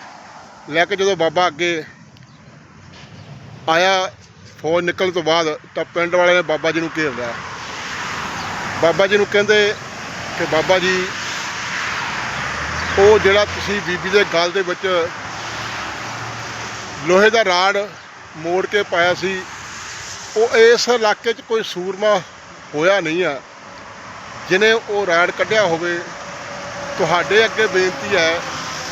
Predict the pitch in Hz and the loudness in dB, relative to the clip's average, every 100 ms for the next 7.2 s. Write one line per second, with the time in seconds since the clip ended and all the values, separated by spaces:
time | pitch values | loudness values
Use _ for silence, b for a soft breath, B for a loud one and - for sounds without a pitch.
0 | - - - 196 151 185 208 208 208 - | -10 -10 -2 -2 2 4 4 4 2 -8
1 | - 175 208 226 202 180 185 175 202 190 | -6 -2 2 2 2 2 2 0 -8 -6
2 | 175 175 165 139 127 123 - - - - | -6 -4 -4 -6 -8 -14 -16 -20 -20 -20
3 | - - - - - - - - - - | -20 -20 -18 -18 -18 -18 -18 -18 -18 -8
4 | 170 151 165 190 196 202 196 202 190 180 | -2 2 4 4 4 2 4 4 4 0
5 | - - - - 180 - 165 156 185 185 | -10 -16 -16 -10 -8 -2 0 0 -2 -4
6 | - - - - - 160 165 190 180 170 | -8 -14 -14 -14 -4 0 4 6 6 6
7 | 196 196 | 4 2